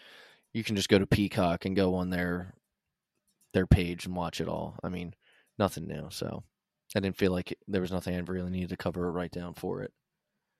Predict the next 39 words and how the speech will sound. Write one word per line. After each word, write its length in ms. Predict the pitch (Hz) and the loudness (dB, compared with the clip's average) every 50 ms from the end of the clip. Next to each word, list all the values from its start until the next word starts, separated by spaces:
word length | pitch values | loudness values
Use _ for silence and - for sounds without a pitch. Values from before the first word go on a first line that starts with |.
| _ _ _ _ _ _ - - _ _ _ _ _ | _ _ _ _ _ _ -20 -20 _ _ _ _ _
Rampage, 400 | 120 151 180 170 - 156 135 - 151 | 4 8 8 10 10 8 8 6 6
however, 580 | 127 120 117 117 117 113 107 117 117 113 107 - | 6 6 8 6 6 4 4 2 2 2 2 4
there 120 | 117 117 | 4 6
was, 180 | 113 110 104 98 | 6 6 6 8
uh, 280 | 110 107 104 104 101 98 - - | 8 8 8 8 6 4 4 4
two 100 | 156 156 | 4 6
matches 320 | 135 127 127 - 127 - | 8 8 6 6 4 4
I 60 | 131 | 6
wanted 180 | 120 127 127 127 127 | 6 6 4 4 4
to 20 | - | 6
talk 180 | 139 135 131 | 6 6 6
about. 340 | 135 127 139 135 139 131 - - _ _ _ _ _ _ _ _ _ _ _ _ _ _ - - - | 6 6 8 8 8 6 4 -2 _ _ _ _ _ _ _ _ _ _ _ _ _ _ -16 -14 -4
One 280 | - 113 117 117 117 117 | 4 6 8 8 8 8
was 340 | 113 113 110 104 101 - - - - | 8 8 8 6 2 -4 -10 -2 4
that, 320 | - 107 104 101 101 - - - | 6 8 8 8 8 6 4 2
uh, 280 | 101 98 95 92 95 | 2 4 4 4 2
tag 280 | - - 117 107 110 107 | 2 4 4 4 6 6
match 460 | 110 110 107 107 104 - - - - _ - - - _ _ _ _ _ _ _ _ _ _ | 6 4 4 4 2 0 -4 -8 -10 _ -20 -20 -20 _ _ _ _ _ _ _ _ _ _
that 360 | 104 104 101 101 98 95 98 - _ _ _ _ _ _ _ - | 6 6 8 8 8 6 4 0 _ _ _ _ _ _ _ 2
there 120 | 107 110 | 4 4
was 120 | 101 98 98 | 4 4 4
a 40 | 90 | 4
video 200 | 101 101 104 101 | 4 6 6 8
package 280 | - 107 98 98 92 | 8 6 6 4 2
for 160 | - - 101 | 2 4 4
that 100 | 95 95 | 6 4
we 100 | 90 95 87 | 4 2 0
just 160 | 98 95 - _ _ - | -2 -4 -6 _ _ 2
got 140 | 104 98 - | 2 4 4
done 140 | 98 95 | 4 2
talking 220 | 92 - 98 95 95 | 2 4 2 4 4
about. 80 | 95 | 4
It 40 | 95 | 4
was 100 | 92 - | 4 4
Ty 180 | - 107 98 98 | 4 4 4 4
Conti 320 | - - 101 98 - - 98 | 4 4 2 2 2 0 0
and 80 | 95 | 0
Anna 300 | 90 85 98 95 95 92 | 0 0 0 0 0 -2
Jay 400 | 87 101 101 98 95 95 95 98 | 0 2 4 4 6 4 4 2